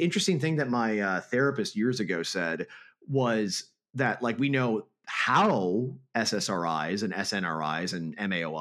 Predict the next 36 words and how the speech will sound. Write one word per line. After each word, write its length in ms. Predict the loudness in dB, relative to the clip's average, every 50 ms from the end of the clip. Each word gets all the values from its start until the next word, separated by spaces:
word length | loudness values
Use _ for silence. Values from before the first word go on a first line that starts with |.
| -4
Is 140 | -6 -6 -6 -6
and 60 | -6
so 200 | -6 -4 -6 -6
forth, 260 | -6 -6 -6 -4 -2
we 100 | -2 0
know 140 | 0 0 -2
how 460 | -2 -2 -2 0 2 4 4 4 2
they 160 | 0 -2 -4
work, 400 | -4 -6 -6 -8 -8 -8 -10 -12 -18 -20 -20 -20 -20 _ _ -2
but 160 | 0 0 2
we 100 | 2 4
don't 240 | 4 4 4 2 2
know 180 | 2 2 2 2
why 920 | 0 -2 -4 -2 0 2 4 4 4 4 2 0 -2 -4 -6 -6 -6 -8 _ _ _ _ _ _ _ _ _ _ _ -8
they 240 | -2 0 2 2 2
work. 380 | 2 2 2 2 0 -2 -6 -14 -10 -8
Like, 380 | -4 -2 0 0 -2 -2 -4
th-, 140 | -4 -4 -2
we 140 | 0 0 2
know 160 | 2 2 2
that 80 | 2 2
they 100 | 2 2
work 220 | 2 2 2 2
in 80 | 2 2
this 160 | 2 0 2
way, 140 | 2 2 2
but 80 | 2 2
we 80 | 0 0
don't 160 | 0 0 0
know 120 | 0 -2
why 360 | -2 0 0 2 2 2 2
that 160 | 2 0 -2 -2
makes 180 | -4 -4 -6
people 240 | -6 -8 -6 -6 -8
feel 240 | -8 -4 -4 -4 -4
better, 340 | -4 -8 -8 -10 -14 -18